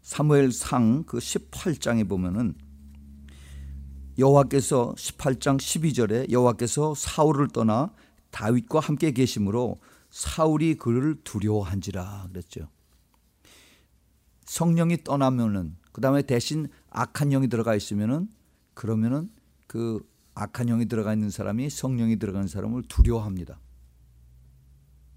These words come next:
예. 어, 그, 그런, 그런 것을 우리가 볼 수가 있어요. 가정에서도 믿는 사람과 믿지 않는 사람이 같이 있을 때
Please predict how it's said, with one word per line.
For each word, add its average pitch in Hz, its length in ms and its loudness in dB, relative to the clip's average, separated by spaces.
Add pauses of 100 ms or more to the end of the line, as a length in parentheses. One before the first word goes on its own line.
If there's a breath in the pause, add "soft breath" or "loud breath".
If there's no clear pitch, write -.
(180)
예. 92 180 -8 (800 soft breath)
어, 104 520 -2 (100)
그, 135 260 -2
그런, 135 480 0 (500)
그런 135 220 0
것을 131 340 -2 (200)
우리가 127 220 -2
볼 123 180 -4
수가 123 200 -2
있어요. 107 360 -4
가정에서도 123 840 0 (880)
믿는 123 360 2
사람과 117 400 0
믿지 113 320 -2
않는 110 260 2
사람이 107 520 -2 (320 loud breath)
같이 - 380 -6
있을 127 300 -2
때 107 380 -2